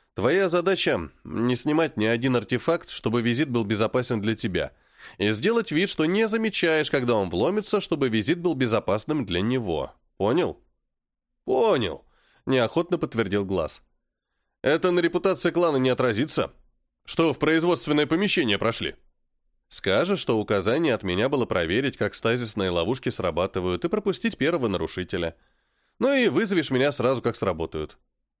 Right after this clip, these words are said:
Кстати, я вытащил его телефон. Вот внутренняя защищенная связь". Пока я объяснял глазу, как пользоваться артефактом, Серый окончательно пришел в себя и перестал веселиться. Когда мы вышли, он спросил сразу.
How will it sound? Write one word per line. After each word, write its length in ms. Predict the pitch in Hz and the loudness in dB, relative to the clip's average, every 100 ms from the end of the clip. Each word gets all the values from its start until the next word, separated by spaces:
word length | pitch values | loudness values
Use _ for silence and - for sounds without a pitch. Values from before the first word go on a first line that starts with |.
| - | -10
Кстати, 480 | - 139 104 80 65 - _ - | -2 0 0 -4 -10 -14 _ -4
я 240 | 117 139 | 0 2
вытащил 340 | 139 139 - 135 | 2 0 -2 0
его 120 | 117 | 0
телефон. 420 | 117 123 104 76 _ _ _ _ _ _ - | -2 -2 -4 -6 _ _ _ _ _ _ -4
Вот 360 | 117 107 180 143 | 0 2 2 2
внутренняя 520 | 123 139 165 160 143 | 0 2 2 2 2
защищенная 600 | 117 - - 110 120 95 | 0 -4 -2 0 0 -2
связь". 320 | - 73 - _ _ _ _ _ _ _ _ _ _ | -2 -6 -8 _ _ _ _ _ _ _ _ _ _
Пока 280 | - 101 190 | -4 0 2
я 180 | 220 185 | 2 2
объяснял 480 | 143 143 156 147 131 | 2 -2 0 0 2
глазу, 340 | 113 127 113 | 2 0 0
как 200 | 110 110 | -2 -2
пользоваться 520 | 117 107 101 98 - | 0 0 0 -2 0
артефактом, 680 | 95 - 87 156 - 185 160 104 | -2 -2 -2 -2 0 -2 -4 -6
Серый 420 | - 190 226 214 | -2 0 2 2
окончательно 640 | 196 160 135 170 170 147 | 2 0 0 0 0 0
пришел 320 | 123 127 131 104 | 0 0 0 -2
в 60 | |
себя 420 | - 90 156 190 - | -2 0 0 0 -6
и 160 | 107 156 | -4 0
перестал 400 | 180 175 101 90 | 0 -2 -2 -2
веселиться. 640 | 92 127 113 90 - - _ _ _ _ _ | -2 -2 -2 -2 -6 -12 _ _ _ _ _
Когда 260 | 123 123 208 | -2 0 2
мы 140 | 220 | 2
вышли, 460 | 123 117 - 165 160 107 | 2 0 0 -2 -4 -4
он 220 | 104 160 | 0 0
спросил 440 | - - - 107 | 0 -2 0 -2
сразу. 460 | 110 123 90 73 - | -2 0 0 -2 -12